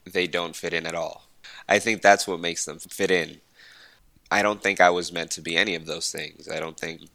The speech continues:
I was supposed to be agnostic. My Catholicism brought guilt. Guilt is a very big <laughs> thing in the Catholic Church. And I think by simply being agnostic, I felt some sort of guilt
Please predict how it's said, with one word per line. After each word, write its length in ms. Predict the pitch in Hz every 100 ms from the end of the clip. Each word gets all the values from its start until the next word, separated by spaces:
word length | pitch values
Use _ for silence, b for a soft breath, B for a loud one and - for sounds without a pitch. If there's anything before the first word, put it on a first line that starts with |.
| _
I 120 | - 82
was 360 | 82 78 80
supposed 640 | - - - 87 104 113
to 60 | 95
be 120 | 82
agnostic. 580 | 80 82 80 - - 78 _ _ _ -
My 180 | 90 85
Catholicism 880 | - 110 127 120 92 85 82 82 80 _ _ -
brought 520 | 95 90 82 - -
guilt. 320 | 90 104 80 _ -
Guilt 280 | 95 92 98
is 120 | 87
a 60 |
very 320 | 87 90 87 85
big 220 | 95 90
<laughs> 0 |
thing 480 | - - 107 90 82
in 140 | 87
the 80 | 90
Catholic 460 | - - - 110 110
Church. 680 | - 110 - 104 - - - B B -
And 320 | 101 98 92
I 100 | 90
think 320 | - 104 98 - - _ _
by 360 | 85 101 92 92
simply 400 | - 104 107 90
being 260 | 95 87
agnostic, 440 | 82 90 98 87 82
I 100 | 82
felt 260 | 87 90
some 140 | - 87
sort 200 | 92 82
of 120 | 78
guilt 320 | 87 85